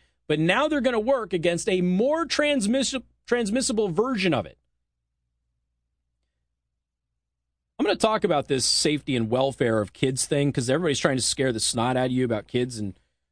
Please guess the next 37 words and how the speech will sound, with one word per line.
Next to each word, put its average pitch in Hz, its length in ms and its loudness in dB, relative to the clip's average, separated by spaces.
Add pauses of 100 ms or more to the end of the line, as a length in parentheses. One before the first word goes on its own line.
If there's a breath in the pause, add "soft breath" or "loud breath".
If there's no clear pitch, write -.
(120)
the 107 60 -8
Delta 123 320 -2
variant 127 360 -2
and 117 80 -6
all 120 140 0
of 117 60 -2
that, 120 180 0
'cause 135 100 -4
the 160 60 0
Delta 180 260 0
variant's 139 280 0
not 131 180 -2
killing 117 300 0
children. 98 400 -4 (1400)
It's 143 180 0
important 147 340 0
that 131 60 0
you 123 120 0
know 113 200 2
that. 87 280 -4 (1200)
We'll 120 60 -8
talk 147 200 2
about 131 200 0
that 131 260 0
and 147 80 -6
what 175 120 -2
the 214 60 -6
C 233 220 -2
D 233 100 -2
C 311 200 -2
says - 340 -8
coming 208 160 2
up. - 140 -2 (120)
News 131 140 -12
Talk 139 140 -2
ninety-five 147 400 -2
three, 180 280 -2